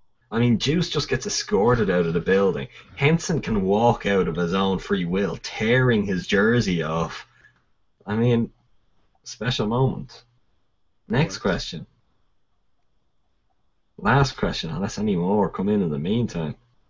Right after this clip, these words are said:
Oh no. <laughs> This is, I think this is a ghost of my past that has come back to haunt me. Something I've completely forgotten about until this tweet came in.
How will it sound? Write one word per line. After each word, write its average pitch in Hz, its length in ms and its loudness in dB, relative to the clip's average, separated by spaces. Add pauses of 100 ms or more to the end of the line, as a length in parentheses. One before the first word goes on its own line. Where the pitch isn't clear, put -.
(420)
Oh 107 220 4
no. 95 420 4
<laughs> - 40 -20 (880)
This 135 220 6
is, 156 300 6
I 113 100 2
think 175 220 2
this 185 160 2
is 190 100 6
a 185 40 8
ghost 131 480 4
of 107 140 2
my 110 160 4
past 127 640 2
that 95 120 -4
has 101 100 -4
come 110 140 -2
back 92 200 -4
to - 60 -10
haunt 117 340 -2
me. 80 100 -10
Something 165 320 -4
I've 165 160 2
completely 139 420 2
forgotten 110 540 -2
about 82 420 -4 (300)
until 113 320 0
this 107 240 0
tweet 113 300 0
came 95 340 -2
in. 101 240 0